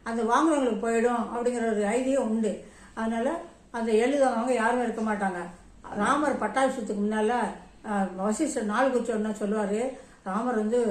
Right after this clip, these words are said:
ப-, ப-, ராமாயண போர்ல நிறைய வர உயிரை கொண்டு இருக்கிறாரு, அந்த பாவம்லாம் ராமர் சேர்ந்துருக்கும், அந்த பாவத்தை தீர்க்கணும்னா எள்ளு தானமா கொடுக்கணும் அப்படின்னு சொல்றாரு. அப்ப எள்ளு தானம் மக்கள்கிட்ட அவர் ம-,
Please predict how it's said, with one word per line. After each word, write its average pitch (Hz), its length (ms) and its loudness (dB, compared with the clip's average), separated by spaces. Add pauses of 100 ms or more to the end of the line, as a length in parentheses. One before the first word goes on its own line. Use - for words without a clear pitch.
(400)
ப-, 185 200 -8
ப-, 190 220 -4
ராமாயண 214 340 -2
போர்ல 233 400 -2
நிறைய 226 560 -2
வர 240 140 2 (760)
உயிரை 262 300 4
கொண்டு 226 220 2
இருக்கிறாரு, 214 680 0 (180)
அந்த 202 200 -2
பாவம்லாம் 233 600 0
ராமர் 220 360 -2
சேர்ந்துருக்கும், 202 640 -2 (300)
அந்த 214 180 -2
பாவத்தை 240 440 0
தீர்க்கணும்னா 226 500 -2 (760)
எள்ளு 269 400 4 (480)
தானமா 240 400 4
கொடுக்கணும் 196 560 -2 (380)
அப்படின்னு 254 340 4
சொல்றாரு. 208 400 0 (420)
அப்ப 285 140 -6
எள்ளு 269 280 2
தானம் 233 500 2
மக்கள்கிட்ட 262 220 -2
அவர் 262 260 4
ம-, 269 240 -10